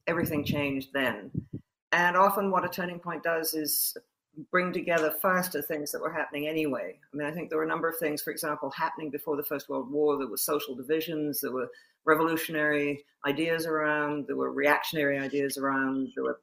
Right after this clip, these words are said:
economic crises. But what the First World War did, I think, is, is heighten them and bring them together in a way that meant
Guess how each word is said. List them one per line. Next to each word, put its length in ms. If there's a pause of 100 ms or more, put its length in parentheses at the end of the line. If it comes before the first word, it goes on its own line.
economic 480
crises. 720 (380)
But 140
what 140
the 80
First 240
World 180
War 200
did, 180
I 80
think, 340
is, 240
is 220 (560)
heighten 460
them 320 (360)
and 360
bring 220
them 120
together 440
in 60
a 80
way 380
that 140
meant 240